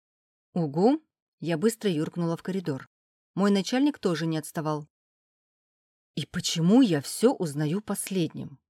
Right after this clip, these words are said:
только и вздохнул он и покосился на меня. «Лира Андреевна, а ты чего приехала?» «Документы для налоговой остались в кабинете.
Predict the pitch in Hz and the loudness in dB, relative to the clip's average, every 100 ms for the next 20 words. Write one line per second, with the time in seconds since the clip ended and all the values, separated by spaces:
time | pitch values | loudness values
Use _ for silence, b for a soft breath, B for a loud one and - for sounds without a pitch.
0 | _ 196 175 - - 185 165 196 - 180 | _ -4 -2 -4 -2 -2 0 -2 -2 -2
1 | 156 - 220 269 180 160 151 151 196 - | -2 0 0 0 -4 -8 -8 -8 -8 -6
2 | 185 180 170 135 127 _ _ _ _ - | -4 -2 -2 -4 -8 _ _ _ _ 2
3 | 190 233 175 151 151 143 135 139 _ _ | 6 8 6 4 2 2 -2 -6 _ _
4 | - 175 226 208 160 156 151 147 147 139 | -4 0 2 2 0 0 -2 -2 -6 -8
5 | 135 _ _ _ _ _ _ _ _ - | -10 _ _ _ _ _ _ _ _ -2
6 | 277 - 349 269 175 156 175 185 180 156 | -2 2 6 6 4 2 2 4 2 2
7 | 156 175 - 151 143 - - 165 170 139 | 0 -2 -2 -2 -2 -6 -6 -2 -2 -2
8 | 147 | -8